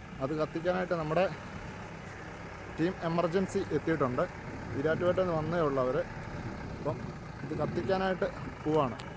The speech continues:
അതിനുള്ള തയ്യാറെടുപ്പാണ് ഇവിടെ ഈ കാണുന്നത്. ഇവിടെ എല്ലാ ആൾക്കാരുണ്ട് കേട്ടോ, അതിനകത്തെല്ലാം ആൾക്കാർ വന്നിരിപ്പുണ്ട്.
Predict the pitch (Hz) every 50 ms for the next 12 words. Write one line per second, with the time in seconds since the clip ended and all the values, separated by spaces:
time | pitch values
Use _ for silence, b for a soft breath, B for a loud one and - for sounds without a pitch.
0 | - - - - 139 156 165 165 175 170 - - - - - 151 156 156 165 175
1 | 180 185 190 185 - - 160 156 156 160 170 165 - - - - 151 151 156 156
2 | 156 143 139 135 139 139 139 135 135 147 175 - - - - - - - - -
3 | - - 135 135 135 151 151 151 147 143 - 170 156 131 123 120 117 123 123 131
4 | 135 127 147 139 143 151 139 131 123 120 156 156 156 139 139 135 131 131 - 135
5 | 135 135